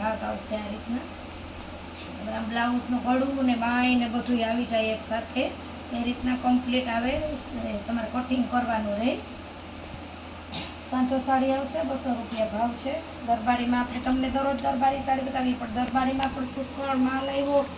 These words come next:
બધી અલગ અલગ વેરાયટી છે, જેમાં બાંધણી, લેરિયા, એટલે પછી દરરોજ આપણે અલગ અલગ બતાવવી પડે, કે આપણે ખબર પડે કસ્ટમરને કે આ રીતના બધું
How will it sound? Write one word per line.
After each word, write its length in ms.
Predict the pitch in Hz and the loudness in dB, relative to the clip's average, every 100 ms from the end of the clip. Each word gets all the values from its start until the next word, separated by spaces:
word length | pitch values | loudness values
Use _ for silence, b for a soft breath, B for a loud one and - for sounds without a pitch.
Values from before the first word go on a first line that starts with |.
| - - 233 | -12 -8 -4
બધી 260 | 247 262 262 | 0 2 4
અલગ 220 | 269 262 | 2 2
અલગ 200 | 262 247 262 | 0 2 2
વેરાયટી 420 | 269 262 269 254 | 2 0 0 -4
છે, 120 | 269 269 247 | 0 0 0
જેમાં 260 | 233 226 | -2 2
બાંધણી, 600 | 247 262 240 226 262 269 269 - - - - - - 220 | 4 6 4 6 4 4 0 -4 -10 -12 -12 -12 -6 0
લેરિયા, 520 | 262 269 269 262 262 240 - - | 2 2 0 0 2 0 -4 -8
એટલે 200 | 214 226 | -6 -4
પછી 220 | 247 262 233 | -2 -2 0
દરરોજ 320 | 262 269 247 | 0 2 0
આપણે 240 | 240 247 247 | -2 0 2
અલગ 200 | 247 247 254 | 2 2 2
અલગ 200 | 269 247 | 2 0
બતાવવી 480 | 254 254 233 226 208 | -2 0 -2 -2 -4
પડે, 260 | 233 254 277 302 - - - | -2 0 -2 -6 -12 -12 -10
કે 100 | - 240 | -4 -2
આપણે 220 | 247 262 - - - - - | 2 0 0 -8 -12 -8 -2
ખબર 280 | 247 247 240 | 0 2 2
પડે 180 | 233 233 - - | 0 -2 -6 -6
કસ્ટમરને 600 | 247 - 233 226 214 220 226 | -6 -4 -2 -2 -2 -4 -4
કે 100 | 220 | -4
આ 40 | 220 | -4
રીતના 320 | 214 - 220 | -6 -6 -4
બધું 260 | 220 220 247 | -4 -4 -4